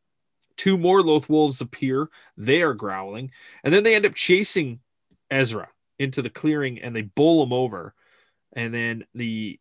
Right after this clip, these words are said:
the main Loth Wolf is just standing above him. Back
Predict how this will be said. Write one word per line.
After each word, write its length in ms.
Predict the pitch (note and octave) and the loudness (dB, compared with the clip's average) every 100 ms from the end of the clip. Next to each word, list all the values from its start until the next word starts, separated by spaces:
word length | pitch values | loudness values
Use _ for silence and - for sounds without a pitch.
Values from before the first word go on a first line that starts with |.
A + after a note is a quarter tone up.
| _ | _
the 120 | B2+ | -8
main 260 | B2+ C#3 B2+ | -2 -2 -2
Loth 260 | B2 B2+ - | -4 -4 -6
Wolf 260 | A#2+ A2+ | -8 -6
is 100 | G2+ | -12
just 220 | - A2 - | -10 -8 -8
standing 380 | A#2 G#2+ G#2+ | -8 -10 -10
above 280 | G#2 G2+ G2+ | -10 -10 -10
him. 140 | - - _ _ _ _ _ _ _ _ _ - | -14 -20 _ _ _ _ _ _ _ _ _ -20
Back 500 | A#2+ D#3+ E3+ F#3+ | -2 0 2 -2